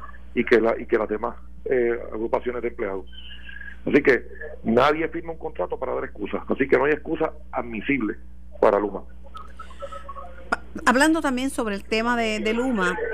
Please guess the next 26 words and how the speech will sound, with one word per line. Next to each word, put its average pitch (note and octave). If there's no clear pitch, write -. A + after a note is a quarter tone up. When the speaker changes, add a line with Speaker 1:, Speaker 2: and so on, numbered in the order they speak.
Speaker 2:
el A#3
Senado, B3+
eh, F3+
así G3+
lo A3
anunció A3
el A3+
presidente, A#3
se A#3
propone A3+
Speaker 1:
Ujú. D4
Speaker 2:
retar C#4
el D4
veto A#3+
de A#3+
Pierluisi. E3
Eso F3
es A#3+
lo, A#3
ese A#3
es C4
el B3
Speaker 1:
Ujú. A3
Speaker 2:
tema, E3
¿verdad? A#3
Usted B3+